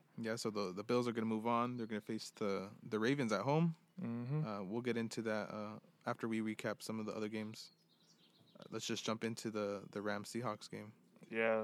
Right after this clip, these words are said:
Speaker 2: that one, well
Speaker 1: Disappointing.
Speaker 2: <laughs> I know you are, 'cause that was
Speaker 1: Let me
Speaker 2: your
Speaker 1: tell you,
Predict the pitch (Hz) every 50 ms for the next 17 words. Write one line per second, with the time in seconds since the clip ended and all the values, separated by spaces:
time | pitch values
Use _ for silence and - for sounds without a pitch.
0 | 107 98 107 113 123 135 143 143 139 131 123 - - - _ - - - _ _
1 | _ - - - 123 113 113 110 117 - - - 113 110 107 101 - - - -
2 | - - - - - - 349 359 156 160 - - 135 143 160 185 165 139 143 147
3 | 151 147 147 - - 151 139 135 135 143 147 117 120 123 127 120 117 131 113 113
4 | 110 95 60